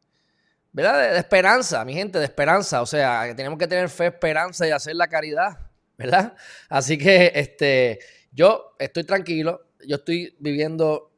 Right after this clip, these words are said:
momentos buenos. Hoy me levanté a las cinco de la mañana, fui a hacer ejercicio, hice, me fui para la playa, he estado en un spa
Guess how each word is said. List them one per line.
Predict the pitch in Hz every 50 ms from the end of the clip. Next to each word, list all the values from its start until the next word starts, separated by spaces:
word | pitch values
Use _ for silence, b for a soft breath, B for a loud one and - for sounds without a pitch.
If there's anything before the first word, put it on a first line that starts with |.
| _ _ _ _
momentos | - 139 139 143 139 139 - 151 147 143
buenos. | 135 135 139 147 143 143 143 151 160
Hoy | 156 139 139 139 135 131
me | 135 127
levanté | 123 123 120 117 110 - 131
a | 131
las | 143 147 - - - _ _ _ _
cinco | - - 160 139 160
de | 147
la | 139
mañana, | 135 139 139 139 135 139 147 151 143
fui | - 131 131
a | 139 139
hacer | 135 131 147 143
ejercicio, | 147 147 143 120 135 139 135 127 139 139 143 b b b b b b _ _ _ _ _
hice, | - 127 127 123 - 147 139 123
me | 131 127
fui | 135 135
para | 123 143 143 143
la | 135
playa, | 139 139 135 139 139 143 139 131
he | 131
estado | 127 - - 147 143 147 147 147 139
en | 135 135
un | 135 139 143
spa | 131 - - _ _ - 131 131 139 143 - b